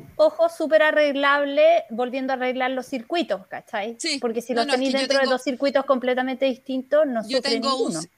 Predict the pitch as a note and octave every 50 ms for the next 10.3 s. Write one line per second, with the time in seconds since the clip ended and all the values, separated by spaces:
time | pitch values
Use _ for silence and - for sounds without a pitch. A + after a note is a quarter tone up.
0 | _ _ - B3+ B3 G#3 F3 E3 F#3 F#3+ A#3+ A#3 B3 B3 A#3+ B3 B3 B3+ B3 -
1 | C4+ A#3+ A#3+ - B3 G#3 - G3 F#3 G#3 G#3+ B3+ C#4+ C#4 B3+ - - C4 C4 A#3
2 | D4+ E4+ E4 D4+ D4 D#4 - - A#3+ A#3+ A#3 A#3+ A#3 - - F#3+ A#3+ B3+ B3+ -
3 | - A#3 A3 G#3+ G#3 A3+ A3+ A#3 A3+ A#3+ A#3+ A#3+ A#3+ _ _ _ _ _ _ _
4 | _ _ _ _ _ G#3+ A#3 A#3+ A#3+ A#3 A3+ A3+ A3 A3 A3 A3 A3 A3 G#3+ G3+
5 | - - C4 A#3+ A3+ G3+ G3+ A3 B3+ - A3+ G#3+ G3+ - A3+ G#3 G3+ G3+ G3+ F#3+
6 | G3+ G3+ G3+ A3 A3+ A#3 - A#3+ G#3+ G#3+ - - B3+ B3+ A3 - - - G#3+ A3
7 | B3 D#4 _ - - _ _ - - G#3 F#3+ - G#3 G3+ G3 F#3+ F3 E3+ E3+ F#3
8 | F#3+ F#3 - E3+ E3 D#3+ E3 D#3+ - E3+ E3 D#3+ _ - E3+ E3 D3+ - - -
9 | F3+ - - G3 F#3+ F#3+ F#3 F3+ E3+ F3 F#3 F#3 - - D#3+ B2+ - - F3 E3+
10 | D#3+ D#3+ D#3+ D#3+ D#3